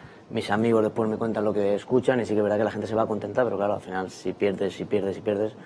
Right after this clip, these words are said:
tiene que llevar el nerviosismo y, y ya está a punto de llegar. Pero bueno, yo creo que lo tenemos a favor, la gente sigue apoyando, sigue ayudando y, y así es más fácil.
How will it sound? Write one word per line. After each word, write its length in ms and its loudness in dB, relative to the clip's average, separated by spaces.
tiene 140 -2
que 80 0
llevar 160 2
el 140 -2
nerviosismo 500 0
y, 200 0
y 80 0
ya 60 2
está 180 0
a 40 2
punto 240 0
de 60 4
llegar. 180 2
Pero 120 -10
bueno, 140 -4
yo 80 -8
creo 120 -4
que 220 -2
lo 80 -4
tenemos 240 0
a 60 -2
favor, 260 6
la 80 4
gente 240 -4
sigue 160 0
apoyando, 380 2
sigue 160 0
ayudando 340 0
y, 260 -2
y 40 -12
así 180 -8
es 80 -4
más 140 -6
fácil. 240 -12